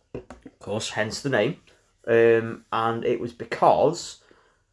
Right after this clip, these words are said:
Speaker 2: um, to meet the demands of British military and civilian personnel at Gora Gali, near the resort town of Murray. So basically, it was brewed for the Brits, so that's why it looks like it does. It tastes good.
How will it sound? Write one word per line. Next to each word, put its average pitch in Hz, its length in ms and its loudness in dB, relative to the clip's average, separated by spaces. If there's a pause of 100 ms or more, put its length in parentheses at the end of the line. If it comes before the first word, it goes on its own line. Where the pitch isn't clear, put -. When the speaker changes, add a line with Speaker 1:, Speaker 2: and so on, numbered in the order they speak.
(280)
Speaker 2:
um, 107 640 0
to 127 100 -4
meet 139 300 2
the 139 160 0
demands 139 320 2
of 120 140 -4
British 147 280 2
military 120 540 2
and 113 100 -8
civilian 123 460 0
personnel 120 680 2
at - 300 0 (280)
Gora 123 380 6
Gali, 120 440 2 (280)
near 117 160 2
the 117 80 4
resort 123 420 2
town 92 240 -4
of 90 80 -10
Murray. 101 320 -4 (460)
So 120 180 2
basically, 135 380 2
it - 60 -8
was 95 80 -12
brewed 131 260 0
for - 80 -12
the 92 80 -4
Brits, - 300 -2
so 110 260 -2
that's - 320 0
why 120 400 0 (800)
it 107 140 -4
looks - 280 0
like 104 220 0
it 90 140 -10
does. 101 240 -4
It - 160 -12
tastes 123 380 0
good. 117 340 0